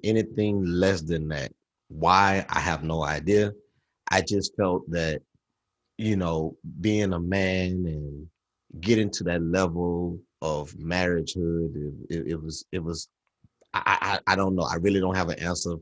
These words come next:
for, for wanting to be married, but being single, I, I really didn't like it. I really didn't.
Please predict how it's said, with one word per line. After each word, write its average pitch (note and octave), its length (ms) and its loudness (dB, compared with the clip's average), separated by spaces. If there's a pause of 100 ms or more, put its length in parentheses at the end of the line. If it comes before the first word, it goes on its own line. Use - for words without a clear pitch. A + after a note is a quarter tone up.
(120)
for, E2 400 -4 (640)
for D#2+ 580 -2 (240)
wanting F#2+ 440 4
to D#2+ 100 -6
be E2 140 0
married, D#2 420 -2
but E2+ 260 0 (560)
being F#2+ 220 2
single, D#3 680 4 (440)
I, C3 120 2
I B2+ 40 8
really A#2 240 8
didn't F#2+ 220 4
like E2+ 200 0
it. C#2 140 -12 (120)
I - 60 -6
really E2+ 220 0
didn't. C#2+ 320 -4